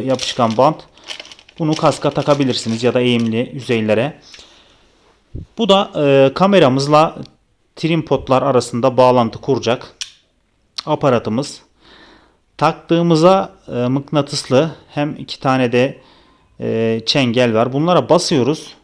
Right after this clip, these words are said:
Tak diye iki taraftan da çıt diye ses geldiğinde tam yerine oturduğunda takılmış demektir. Tam yerine oturduğunda kolay kolay bunu, e, çıkaramazsınız. Hatta çıkmaz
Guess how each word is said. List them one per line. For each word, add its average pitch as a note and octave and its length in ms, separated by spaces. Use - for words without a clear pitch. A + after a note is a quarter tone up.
Tak F3 340
diye B2+ 180
iki - 160
taraftan C#3 420
da A#2 160
çıt G#3 320
diye C#3 140
ses - 320
geldiğinde D3 560
tam E3+ 280
yerine D3+ 280
oturduğunda C#3 840
takılmış D#3 520
demektir. A2 580
Tam F#3+ 300
yerine D#3+ 460
oturduğunda D3+ 680
kolay D3 340
kolay C3 360
bunu, B2+ 280
e, B2+ 180
çıkaramazsınız. D3 800
Hatta E3 320
çıkmaz - 640